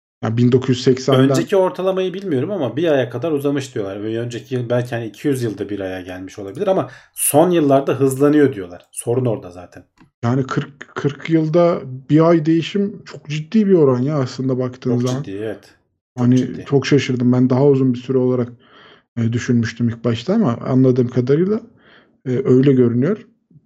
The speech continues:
Speaker 1: Bilmiyorum. Yani ha-, ama şeyden de anlıyoruz zaten, mesela kış bile, yani Şubat, e, oluyor, kış anca yeni böyle bir başlıyor gibi oluyor, bir şeyler oluyor. E, tuhaf. Mart soğuk geçiyor. Mevsimler değişiyor.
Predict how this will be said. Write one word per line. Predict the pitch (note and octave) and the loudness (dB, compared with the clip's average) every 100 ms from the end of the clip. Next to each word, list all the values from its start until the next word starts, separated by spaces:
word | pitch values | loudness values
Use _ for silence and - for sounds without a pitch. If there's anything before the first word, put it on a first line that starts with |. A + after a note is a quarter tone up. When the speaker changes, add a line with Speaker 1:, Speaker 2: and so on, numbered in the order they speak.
| _ | _
Speaker 1:
Bilmiyorum. | B2 B2+ C#3+ C3+ G#2+ G#2+ _ C3 | 0 4 4 4 2 -4 _ -8
Yani | A#2+ | -2
ha-, | C3 E3 | 2 2
ama | D#3+ G3+ | 2 0
şeyden | - E3 F3+ G3 | 2 0 0 2
de | G3+ | 0
anlıyoruz | G3+ A3 G3 D#3 | 0 0 0 0
zaten, | B2+ B2+ A#2+ | -6 -6 -10
mesela | B2 A#2+ | -10 -2
kış | F#3+ - - | -2 0 -8
bile, | C3 A#2+ - _ _ _ _ _ _ _ _ _ | -6 -6 -10 _ _ _ _ _ _ _ _ _
yani | A2+ A#2+ C3+ D3+ | -12 -10 -10 -12
Şubat, | - D3+ G3 G#3 - F#3 | -6 2 2 2 -4 -14
e, | F#3 F#3 - | -12 -12 -6
oluyor, | C#3 F3+ A3+ | 0 0 -2
kış | - F#3+ | -8 -2
anca | G3+ G3 E3 | 0 0 -4
yeni | E3+ F3+ | -4 -4
böyle | E3+ D3+ | -4 -6
bir | C#3+ C#3+ | -8 -4
başlıyor | C#3+ C3+ - C#3+ | -4 -4 -6 -4
gibi | C3 B2 | -4 -2
oluyor, | B2 A#2+ B2 | 0 0 0
bir | |
şeyler | - C3 B2+ | -2 -4 -2
oluyor. | B2 A#2 A#2+ G#3 - - _ _ _ _ _ | -2 0 0 -2 -8 -20 _ _ _ _ _
E, | C3 B2+ B2 B2 C3 C#3+ D3 C3 B2+ | -2 2 4 2 0 0 0 -2 -2
tuhaf. | - D3 D3 - | 2 4 4 0
Mart | C3+ C3+ C#3 - - _ | 2 2 2 -4 -18 _
soğuk | - B2+ B2 B2 | -4 0 0 0
geçiyor. | A#2 A2+ B2 A#2+ - _ _ _ _ _ _ _ - | -8 -6 -4 -4 -6 _ _ _ _ _ _ _ -10
Mevsimler | C3 - B2 B2+ B2+ | -8 -8 -6 -6 -2
değişiyor. | C3 B2+ - B2+ - - - | 0 0 0 -4 -4 -18 -20